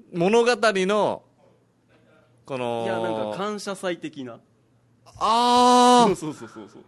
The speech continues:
Speaker 1: オールスター感謝祭。
Speaker 2: ファン、ファン、ファン向けの、なんか、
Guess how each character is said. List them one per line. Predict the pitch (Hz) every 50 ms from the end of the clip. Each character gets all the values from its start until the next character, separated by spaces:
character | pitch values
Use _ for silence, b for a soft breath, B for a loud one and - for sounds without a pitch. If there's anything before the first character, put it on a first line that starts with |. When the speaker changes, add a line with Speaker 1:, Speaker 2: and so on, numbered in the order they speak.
| _
Speaker 1:
オ | - 170 196 208 220
ー | 233
ル | 233
ス | 220
タ | - 226 214
ー | 208
感 | 208 214 214 214
謝 | 208 226 208
祭。 | - 208 175 127 113 104 - _ _ _ _ _
Speaker 2:
フ | 151
ァ | 165 156
ン、 | 135
フ | - 160
ァ | 165 165
ン、 | 165 160 156 147 -
フ | _ -
ァ | 165 165
ン | 160 160
向 | 160 160 151
け | 151 151 143
の、 | 139 135 - _ _ - -
な | 117
ん | 113 107
か、 | 92 92